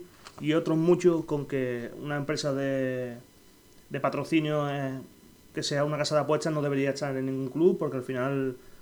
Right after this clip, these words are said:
como que potencia un poco la ludopatía y el, el juego compulsivo, cosa en la que yo no estoy de acuerdo. Es cierto que la,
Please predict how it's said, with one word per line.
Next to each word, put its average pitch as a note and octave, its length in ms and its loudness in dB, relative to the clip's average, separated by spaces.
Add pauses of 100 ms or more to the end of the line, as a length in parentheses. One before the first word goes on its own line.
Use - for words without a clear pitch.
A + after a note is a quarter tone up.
(120)
como D3 200 0
que C#3 80 0
potencia D#3+ 480 4
un D#3 100 2
poco E3 420 4
la C3+ 120 4
ludopatía C#3 760 6
y C3 120 2
el, A#2+ 380 -2 (180)
el B2+ 80 -8
juego C#3+ 220 0
compulsivo, C#3 640 0 (160)
cosa D3+ 200 -2
en D#3 60 2
la C#3 80 2
que C3+ 80 2
yo C#3 60 0
no D3 60 -2
estoy C#3 140 -4
de C3 60 0
acuerdo. C3 360 -2 (840)
Es E3+ 160 0
cierto F3+ 360 6
que D3+ 280 0
la, C3+ 200 0